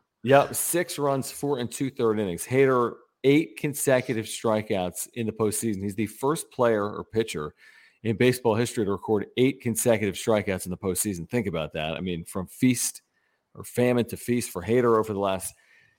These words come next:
six weeks. But yeah, listen, when you're trailing Aaron Nola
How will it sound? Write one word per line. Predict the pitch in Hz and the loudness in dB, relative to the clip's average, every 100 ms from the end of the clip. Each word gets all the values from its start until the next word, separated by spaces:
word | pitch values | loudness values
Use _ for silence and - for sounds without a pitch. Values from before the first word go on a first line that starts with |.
| _ | _
six | - - 151 - | -6 4 4 4
weeks. | 131 156 - | 2 2 2
But | 127 117 | 0 4
yeah, | 143 | 6
listen, | 156 151 110 80 85 | 8 6 4 -2 -2
when | 123 | 2
you're | 170 | 2
trailing | - 185 170 135 | 2 2 2 0
Aaron | 104 117 127 117 | 0 2 2 2
Nola | 98 98 110 117 | 2 4 4 4